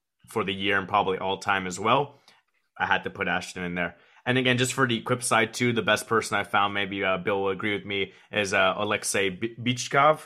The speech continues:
just because he won the, the Worlds and he had, um,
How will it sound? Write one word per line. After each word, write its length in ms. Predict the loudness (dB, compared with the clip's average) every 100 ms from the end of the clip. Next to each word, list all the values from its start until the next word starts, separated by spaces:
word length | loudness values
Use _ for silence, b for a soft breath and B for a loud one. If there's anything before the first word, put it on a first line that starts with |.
| -20 _ _ b b
just 180 | -10 -6
because 540 | -6 0 2 2 0
he 140 | -4 -4
won 600 | -4 0 2 2 0 -4
the, 520 | -4 -2 -2 -4 -4 -8 _
the 140 | -8 -2
Worlds 520 | 2 4 4 2 -6 -4
and 280 | -2 -2 -4
he 180 | -6
had, 500 | 0 4 6 6 2 b b b b -6
um, 520 | 0 0 0 -4 -12